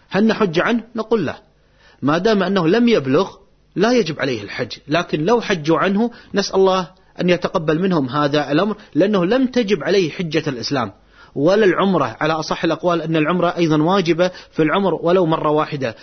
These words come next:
والعمرة أيضًا مع الحج، من ذهب إلى حج التمتع، العمرة أو القران،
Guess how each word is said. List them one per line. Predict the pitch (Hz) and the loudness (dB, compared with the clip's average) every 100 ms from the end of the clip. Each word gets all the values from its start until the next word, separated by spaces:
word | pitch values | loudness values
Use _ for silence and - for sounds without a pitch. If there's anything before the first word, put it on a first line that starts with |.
| - | -2
والعمرة | 151 160 220 220 226 226 - | 0 2 0 0 0 -2 -2
أيضًا | 220 196 | 0 0
مع | 180 165 | 0 -2
الحج، | 160 233 147 127 | -2 -2 -4 -4
من | 143 | -2
ذهب | 160 170 156 | 0 0 2
إلى | 135 | 0
حج | 147 180 | -2 -4
التمتع، | 175 180 185 196 208 240 - - - | -4 -2 -2 0 0 0 -4 -20 -4
العمرة | 156 151 214 185 | 0 2 2 0
أو | 160 180 | 0 2
القران، | 170 - 190 247 | 2 2 0 0